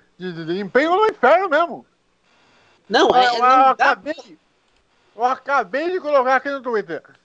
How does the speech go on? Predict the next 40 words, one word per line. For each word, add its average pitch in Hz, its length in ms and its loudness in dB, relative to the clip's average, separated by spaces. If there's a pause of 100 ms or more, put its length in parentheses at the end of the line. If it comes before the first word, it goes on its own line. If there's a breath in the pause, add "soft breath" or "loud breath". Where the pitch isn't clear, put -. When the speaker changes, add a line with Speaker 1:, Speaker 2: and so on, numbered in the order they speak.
(100)
Speaker 1:
Se 320 240 -8
vai 311 200 4
ter 262 300 0
jogo, 208 560 0
cadê 320 320 0
as 339 140 4
declarações 277 680 0
pra 240 120 0
ajudar 254 260 0
todo 339 460 2
mundo 302 280 -2
na 247 100 2
imprensa? 202 460 -6 (920)
Speaker 2:
E, 165 100 0
e 170 60 -4
Speaker 1:
Quem 202 180 -2
Speaker 2:
não 214 140 2
Speaker 1:
tá 247 140 2
Speaker 2:
é, 233 60 2
Speaker 1:
fora 285 320 0
e - 20 -2
Speaker 2:
não - 20 -12
Speaker 1:
quem 269 80 2
Speaker 2:
é - 40 2
Speaker 1:
não 247 120 -2
tá? 190 240 -2 (1000)
Speaker 2:
Não, 175 300 -2 (100)
e, 214 380 -10
e 196 140 -4
não 214 240 0
é 226 80 0
só 220 240 -2
isso. 120 360 -6 (140)
Colocar 226 640 2
Survivor, 127 880 -2 (100)
o 123 160 -4
Eye 160 120 2
of - 140 -8
the 104 100 -14
Tiger, 123 560 -4